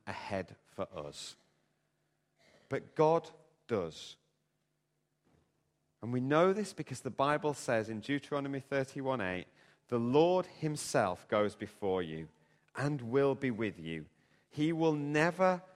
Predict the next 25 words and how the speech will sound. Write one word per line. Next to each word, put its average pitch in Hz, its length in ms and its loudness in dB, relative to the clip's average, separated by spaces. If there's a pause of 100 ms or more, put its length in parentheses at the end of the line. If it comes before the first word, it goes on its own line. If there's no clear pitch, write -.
(100)
leave 113 400 -4
you 80 320 -8
nor 147 440 4
forsake - 720 -6
you. 78 200 -10 (540)
So - 220 -2
do 170 360 2
not 185 320 -2
be 123 280 -2
afraid. 95 720 -6 (680)
Do 127 220 0
not 120 460 0 (160)
be 95 320 -6 (180)
discouraged." - 920 -8 (1900)
So 151 200 0
this 156 180 -2
morning, 135 460 -2
let 113 240 -2
me 107 300 -6 (560)
encourage 123 600 -4
us 92 120 -6
all 85 340 0 (760)
to 123 100 -12
take 160 300 -2
hold 165 560 2